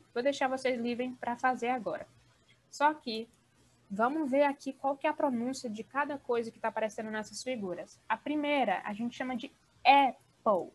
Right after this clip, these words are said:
É o som de E lá no início. Muitas pessoas falam ei,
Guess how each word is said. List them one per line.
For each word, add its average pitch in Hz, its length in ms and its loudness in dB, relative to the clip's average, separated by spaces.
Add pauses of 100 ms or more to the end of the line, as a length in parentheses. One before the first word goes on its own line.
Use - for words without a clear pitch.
(180)
É 240 80 0
o 247 40 -4
som 285 200 -4
de 311 260 -4 (200)
E 285 200 6
lá 240 200 -2
no 254 60 -4
início. 277 460 -6 (520)
Muitas 339 320 -2
pessoas 294 340 0
falam 294 320 0 (140)
ei, 247 580 2